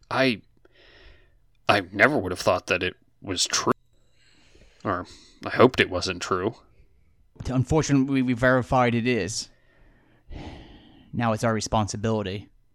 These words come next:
Speaker 1: Well, do you, do you think you could put it back to sleep?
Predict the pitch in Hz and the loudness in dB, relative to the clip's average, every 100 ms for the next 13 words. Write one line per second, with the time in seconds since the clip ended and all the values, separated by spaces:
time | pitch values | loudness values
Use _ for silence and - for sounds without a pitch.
0 | _ _ _ _ _ 135 113 139 151 - | _ _ _ _ _ -6 0 0 0 -6
1 | - _ _ _ _ _ _ _ _ - | -16 _ _ _ _ _ _ _ _ -4
2 | 120 113 131 131 120 139 - 120 117 113 | 0 4 4 4 0 -2 0 0 2 0
3 | - - - 113 - | 0 0 0 -6 -10